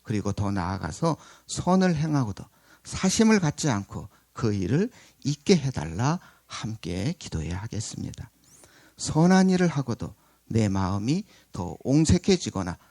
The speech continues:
어두워지는 일이 없어야 하겠습니다. 불교에서도 비슷한 이야기가 있더라고요. 중국 양나라 무제는 불교를 받아들여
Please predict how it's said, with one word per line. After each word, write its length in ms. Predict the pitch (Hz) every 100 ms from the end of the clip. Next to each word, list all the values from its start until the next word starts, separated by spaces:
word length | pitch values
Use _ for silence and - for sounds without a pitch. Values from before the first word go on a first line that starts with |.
| _ _
어두워지는 800 | 113 127 123 190 190 - 156 143
일이 280 | 92 117 175 - _ _
없어야 540 | - 98 - - 90
하겠습니다. 840 | 92 107 104 - 98 82 - - _ _ _ _ _ - - - _
불교에서도 760 | - 139 147 190 214 143 120 160
비슷한 580 | - - - 170 160 -
이야기가 360 | 98 98 104
있더라고요. 640 | 90 - 85 - 73 135 190 _ _ - _ - _ -
중국 500 | 139 143 160 165 90
양나라 520 | 107 123 131 131 139
무제는 560 | 104 101 - 90 127 - _ - - _ -
불교를 560 | 135 131 143 139 123
받아들여 720 | 107 - - 95 85 107 147